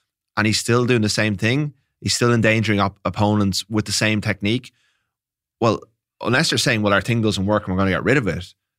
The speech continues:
then they've gotta punish the player. So I, I, I, like, this thing shouldn't be a joke. If they think it's the real, if, if, if it's there and it's not just there to get lads one li-, one week less in a ban, which what, is what it looks like to me now,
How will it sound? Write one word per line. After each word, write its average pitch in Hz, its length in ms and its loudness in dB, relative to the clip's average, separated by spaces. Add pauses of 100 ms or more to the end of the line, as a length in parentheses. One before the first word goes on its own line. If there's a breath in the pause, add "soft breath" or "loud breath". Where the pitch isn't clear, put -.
(120)
then 143 160 0
they've 170 120 2
gotta 90 180 0
punish 95 360 -6
the - 80 -20
player. 139 340 0
So 120 240 2
I, 127 140 4
I, 123 160 2
I, 123 140 2 (160)
like, 120 200 0 (440)
this 180 120 4
thing 180 140 4
shouldn't 143 280 2
be 110 80 4
a 95 40 0
joke. 90 220 0
If 120 100 -2
they 165 120 4
think 165 160 2
it's - 120 -2
the 123 60 0
real, 123 260 4
if, - 180 0
if, - 160 0
if 170 160 0
it's - 160 -2
there 107 460 4 (240)
and 113 100 0
it's 104 120 -2
not 147 160 4
just 139 180 0
there 117 160 4
to - 100 -6
get 98 180 2
lads 98 260 2
one 107 160 0
li-, 101 140 2
one 107 180 -4
week 101 160 0
less 98 260 -2
in 95 60 -2
a 92 40 -2
ban, 92 260 0
which 92 140 -4
what, 127 160 2
is 107 120 0
what 127 160 4
it 113 40 -2
looks 107 200 0
like 95 160 0
to - 100 -8
me 98 120 0
now, 92 420 -2